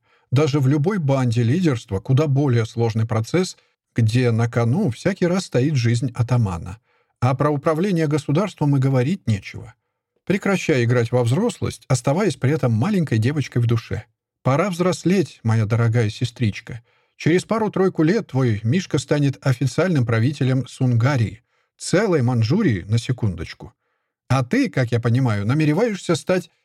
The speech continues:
великой княгиней этой прекрасной страны. У тебя есть кадровый резерв? Растерянная.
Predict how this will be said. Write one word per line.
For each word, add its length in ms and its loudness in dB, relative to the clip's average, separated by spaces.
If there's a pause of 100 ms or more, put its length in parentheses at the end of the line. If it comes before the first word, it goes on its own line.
великой 560 0
княгиней 520 0
этой 280 0
прекрасной 540 -2
страны. 480 -2 (360)
У 80 2
тебя 220 2
есть 440 -2
кадровый 440 0
резерв? 460 -2 (760)
Растерянная. 800 -4